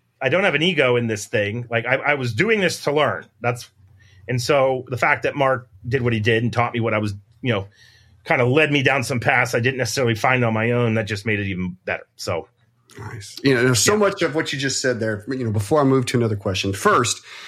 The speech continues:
Speaker 2: when you told me Mark O'Shea was gonna write
Speaker 1: Yeah.
Speaker 2: the foreword in this book, I'm like, "Are you shitting me?"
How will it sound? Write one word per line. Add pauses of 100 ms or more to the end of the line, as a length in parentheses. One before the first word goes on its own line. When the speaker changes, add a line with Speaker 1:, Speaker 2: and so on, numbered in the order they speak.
(640)
Speaker 2:
when
you
told
me
Mark
O'Shea (240)
was
gonna
write
Speaker 1:
Yeah.
Speaker 2:
the
foreword
in
this
book,
I'm
like, (880)
"Are
you
shitting
me?"